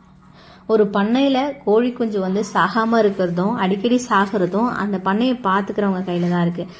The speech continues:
நம்ம வந்து கரெக்டா பார்த்துக்கிட்டோம்னா கரெக்டா வந்து கோழி குஞ்சுகளை வந்து பராமரிக்கலாம்.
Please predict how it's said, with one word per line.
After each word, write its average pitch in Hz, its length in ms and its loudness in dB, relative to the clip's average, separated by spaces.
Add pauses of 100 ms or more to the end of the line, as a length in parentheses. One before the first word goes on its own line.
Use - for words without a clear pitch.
(200)
நம்ம 226 200 0
வந்து 247 220 2
கரெக்டா 202 500 0
பார்த்துக்கிட்டோம்னா 208 640 0 (380)
கரெக்டா 208 360 0
வந்து 214 220 0
கோழி 208 240 2
குஞ்சுகளை 180 360 -2
வந்து 175 160 0
பராமரிக்கலாம். 185 760 -2